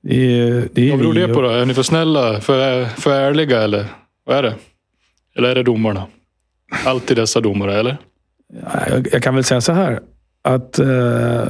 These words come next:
Speaker 1: att Oskar Lang inte får fler utvisningar med sig är för att han är för ärlig. Eh, det är en otroligt härlig karaktär.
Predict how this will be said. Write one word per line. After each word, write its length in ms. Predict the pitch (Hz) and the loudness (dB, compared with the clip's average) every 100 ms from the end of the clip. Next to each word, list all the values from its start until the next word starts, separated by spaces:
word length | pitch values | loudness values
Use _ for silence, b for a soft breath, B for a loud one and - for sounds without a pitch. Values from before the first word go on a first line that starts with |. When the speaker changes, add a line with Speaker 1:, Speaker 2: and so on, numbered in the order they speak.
| - | -2
Speaker 1:
att 300 | 123 123 - | -4 -2 -2
Oskar 280 | - 131 127 | -2 0 0
Lang 260 | 165 170 | 2 2
inte 160 | 139 123 | 2 0
får 120 | 117 | 0
fler 200 | 113 117 | 2 2
utvisningar 400 | 113 135 139 - | 2 0 0 2
med 160 | 127 107 | 2 2
sig 380 | 104 104 110 - - | 0 0 0 -4 0
är 180 | 131 110 | 0 2
för 120 | 113 | 0
att 100 | 110 | 0
han 80 | 117 | 0
är 40 | |
för 100 | 104 | 0
ärlig. 340 | 107 120 104 - b b b b b _ - | 0 0 -2 -6 b b b b b _ -6
Eh, 80 | - - - - - | -4 -2 -4 -4 -4
det 100 | 127 | 0
är 100 | 131 | 2
en 180 | 127 123 - - | 2 2 -2 -2
otroligt 400 | 139 127 139 123 | 0 2 0 2
härlig 320 | 120 107 104 | 0 0 0
karaktär. 520 | 113 101 - 110 101 | 0 -2 0 0 -2